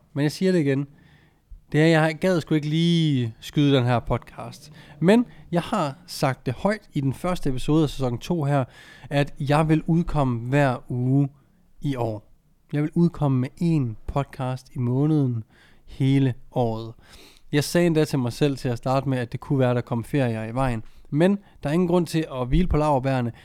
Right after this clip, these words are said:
bare fordi, at man har givet sig selv en, øh, mulighed for at slack på den, når der ikke er behov for det. <clears throat> Så derfor, øh, får I den her episode, selvom jeg egentlig havde givet mig en lille smutvej ud. Men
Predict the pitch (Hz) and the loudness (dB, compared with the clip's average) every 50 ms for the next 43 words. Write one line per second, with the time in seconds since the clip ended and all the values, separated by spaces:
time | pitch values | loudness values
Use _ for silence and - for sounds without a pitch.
0 | - - - 147 139 147 135 147 143 160 160 151 135 123 127 123 113 117 117 117 | -20 -10 -8 -4 -4 -4 -4 -2 -4 -4 -4 -4 -6 -6 -4 -4 -4 -4 -4 -4
1 | 127 135 147 143 135 123 - 147 143 147 147 - - - - - - - - 135 | -2 -2 -2 -4 -6 -4 -2 -2 -2 -2 -4 -8 -10 -12 -16 -20 -20 -10 -6 -4
2 | 123 120 120 117 113 113 113 113 117 135 143 147 139 139 127 - - 120 110 - | -2 -2 0 -2 -2 -2 -2 -2 0 2 2 4 4 2 2 0 -4 -6 -6 -6
3 | - 143 147 - _ - 156 160 156 151 135 - - - - - _ 135 127 123 | -6 -6 -6 -6 _ 0 0 2 2 0 -4 -6 -12 -20 -20 -12 _ -2 -2 0
4 | 123 123 131 135 143 135 123 117 - - 135 135 139 139 135 _ _ _ _ - | 2 0 0 0 0 0 0 -4 -2 0 0 2 2 0 -2 _ _ _ _ -10
5 | - 131 120 117 120 117 - _ _ _ _ _ - - _ - 208 220 202 170 | -6 -4 -2 -2 -2 -4 -8 _ _ _ _ _ -20 -20 _ -2 0 0 0 -2
6 | 139 127 - - - _ _ _ _ _ - - _ - - 139 123 170 170 147 | -4 -8 -14 -18 -20 _ _ _ _ _ -20 -20 _ -6 -6 -2 2 2 2 2
7 | 120 - - 135 135 131 - - - - - - _ _ _ _ _ _ _ 147 | 2 2 2 2 2 2 -2 -12 -20 -20 -20 -20 _ _ _ _ _ _ _ 0
8 | 131 127 123 120 120 120 117 110 - - 156 143 131 120 110 104 - _ _ - | 2 4 4 4 4 2 0 -2 0 0 2 2 2 0 -2 -6 -12 _ _ -6
9 | 151 135 123 123 120 117 113 110 120 123 127 131 131 - - - - - - 147 | -4 -2 -2 -2 -2 -2 -4 -2 -2 -2 0 -2 -2 -4 -6 -8 -4 0 2 2
10 | 143 135 123 117 117 117 113 113 117 117 117 117 117 127 - - - - - - | 4 4 2 2 0 0 0 0 0 0 -2 -2 -4 -4 -8 -12 -20 -20 -10 -2
11 | 160 156 147 135 120 120 120 117 113 123 127 131 131 127 120 117 123 131 135 139 | 0 2 2 2 2 0 -2 -2 -2 0 0 2 2 2 0 0 0 2 2 4
12 | 139 135 - - - _ _ _ _ _ _ _ _ _ _ _ _ _ _ - | 2 2 -2 -6 -16 _ _ _ _ _ _ _ _ _ _ _ _ _ _ -14
13 | - - - - 135 135 127 123 127 123 120 120 - - 127 123 127 147 - - | -12 -8 -2 0 0 0 2 2 2 2 2 0 -2 -2 -2 -2 -2 -2 -4 -6
14 | - - - - - - - - - _ _ - - - - - - 147 143 139 | -8 -12 -18 -20 -20 -20 -20 -20 -20 _ _ -20 -20 -20 -14 -4 0 4 4 4
15 | 135 | 4